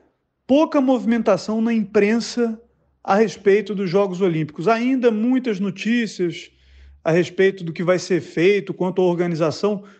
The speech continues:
mas pouca badalação em relação aos atletas do país, da Grã-Bretanha, né? O Reino Unido é representado pelas quatro nações que formam o país nos Jogos Olímpicos, diferentemente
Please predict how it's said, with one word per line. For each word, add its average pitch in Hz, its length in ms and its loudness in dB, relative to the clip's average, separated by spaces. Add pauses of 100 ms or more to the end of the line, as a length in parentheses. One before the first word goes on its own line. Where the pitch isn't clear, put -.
(120)
mas 185 220 -4
pouca 262 320 2
badalação 202 640 -2
em 196 40 -4
relação 196 360 -4
aos 208 220 -2
atletas 202 800 -2 (320)
do 208 100 0
país, 190 380 0
da 165 100 0
Grã-Bretanha, 156 720 0
né? 165 240 -6 (580)
O - 80 -14
Reino 151 260 -2
Unido 151 440 0 (200)
é 151 60 -2
representado 156 720 0 (240)
pelas 156 280 0
quatro 190 420 -2
nações 175 640 -4 (480)
que 151 220 -4
formam 165 560 0
o 143 60 -4
país 165 500 0
nos 156 160 -4
Jogos 147 300 0
Olímpicos, 151 400 -4
diferentemente 151 760 -6